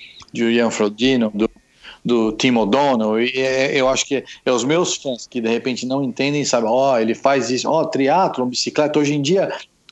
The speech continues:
é, eu recebo o mesmo número de perguntas sobre corrida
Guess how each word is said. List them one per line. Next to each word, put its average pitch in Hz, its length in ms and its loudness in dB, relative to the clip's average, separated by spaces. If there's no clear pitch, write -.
é, 123 300 2
eu 131 100 2
recebo 147 340 0
o - 20 0
mesmo 196 340 0
número 175 220 0
de 151 80 -2
perguntas 135 460 -2
sobre 123 240 0
corrida 147 480 2